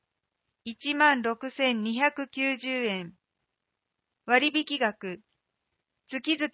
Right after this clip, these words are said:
五十円。年間六百円お得です。納付時期。当月末。平成三十一年度の保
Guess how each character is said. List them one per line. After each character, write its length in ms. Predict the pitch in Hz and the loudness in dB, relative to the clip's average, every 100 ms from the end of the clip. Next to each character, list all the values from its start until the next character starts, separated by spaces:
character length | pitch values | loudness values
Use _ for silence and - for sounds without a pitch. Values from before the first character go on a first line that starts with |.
| 240 | -2
五 140 | 214 214 | 0 0
十 280 | 240 277 240 | 2 0 0
円。 280 | 196 175 185 _ _ - | -2 -6 -14 _ _ -2
年 220 | 247 285 | 2 2
間 260 | - 269 254 | 4 4 4
六 180 | 247 247 | -2 0
百 300 | 302 302 302 | -2 0 0
円 220 | 247 196 | 0 0
お 100 | 196 | -4
得 260 | 202 220 208 | -6 -6 -4
で 160 | 208 | -4
す。 260 | 214 - - _ _ _ _ _ _ _ _ _ _ - | -6 -10 -20 _ _ _ _ _ _ _ _ _ _ 0
納 220 | 254 285 | 4 4
付 160 | 269 277 | 4 -6
時 160 | 269 | -8
期。 280 | - 196 180 _ _ _ _ _ _ _ - | -8 -12 -12 _ _ _ _ _ _ _ -2
当 240 | 262 285 | 4 4
月 320 | 277 277 - 254 | 4 0 0 4
末。 500 | 247 247 - 226 - _ _ _ _ _ _ _ _ _ _ _ _ _ _ _ _ _ _ _ | 6 4 -2 -4 -4 _ _ _ _ _ _ _ _ _ _ _ _ _ _ _ _ _ _ _
平 240 | - 294 311 | 0 2 2
成 260 | 311 311 | 2 0
三 320 | 302 320 311 277 | 2 6 6 4
十 260 | 247 220 | -4 -4
一 280 | 202 214 269 | -6 -8 -6
年 240 | 285 302 | -2 -2
度 160 | 277 262 | -2 -4
の 120 | 233 | -4
保 100 | 214 | -6